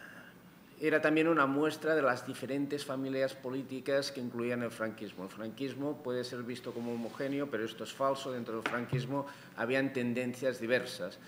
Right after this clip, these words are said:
Eso no quiere decir que todos no fuesen franquistas, pero no eran lo mismo los falangistas, que eran fascistas, que los católicos,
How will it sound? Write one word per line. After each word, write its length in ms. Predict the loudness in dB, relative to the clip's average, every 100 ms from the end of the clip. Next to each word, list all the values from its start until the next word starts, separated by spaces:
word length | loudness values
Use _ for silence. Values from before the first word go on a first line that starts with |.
| -18 -10
Eso 180 | -4
no 140 | -2 0
quiere 240 | 2 2
decir 380 | 0 -2 -4 -2
que 180 | -4 -6 -10 -4
todos 280 | 0 0 0
no 120 | -2
fuesen 340 | -2 -2 -4
franquistas, 560 | -4 -4 -4 -6 -4 -6
pero 240 | -4 -4
no 100 | 4
eran 220 | 6 6 6
lo 140 | 2
mismo 340 | 0 -2 -2
los 220 | -2 -2 -2
falangistas, 640 | 0 0 -2 -4 -4 -6
que 80 | -4
eran 180 | -6 -4
fascistas, 720 | -8 -6 -6 -6 -4 -4 -4
que 80 |
los 180 | -6 -6
católicos, 800 | -4 0 2 2 0 -2 -2 -2